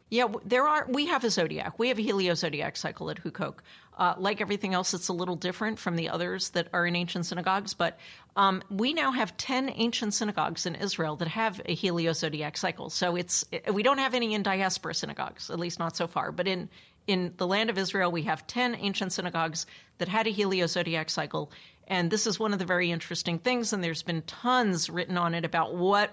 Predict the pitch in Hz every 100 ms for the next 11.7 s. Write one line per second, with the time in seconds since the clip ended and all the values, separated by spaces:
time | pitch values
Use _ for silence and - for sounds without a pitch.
0 | - - 190 185 - 180 180 170 160 185
1 | 175 175 160 175 165 165 170 170 165 165
2 | 165 165 - - - _ _ 160 185 180
3 | 175 - 196 190 190 185 185 - 165 160
4 | 180 175 160 - 175 165 160 226 233 220
5 | 202 196 - - 175 170 165 - 170 185
6 | 220 233 214 180 208 - 190 - 190 -
7 | 170 190 196 202 185 180 180 185 180 175
8 | 185 170 170 170 170 160 - - 170 175
9 | 175 160 - 185 185 165 170 170 220 277
10 | 262 - - - - 185 185 185 _ _
11 | - - - 277 277 226 -